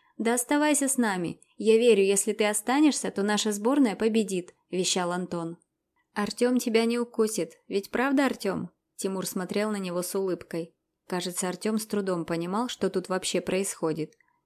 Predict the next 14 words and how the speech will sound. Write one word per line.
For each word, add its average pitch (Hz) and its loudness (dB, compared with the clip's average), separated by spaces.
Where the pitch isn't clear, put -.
Да 208 -2
и 233 4
я 262 2
не 262 6
особо 165 -2
понимала, 165 -2
зачем 170 0
они 240 4
вообще 220 -2
затащили 208 -2
меня 202 -4
на 190 -6
свои 190 -2
посиделки. 180 -4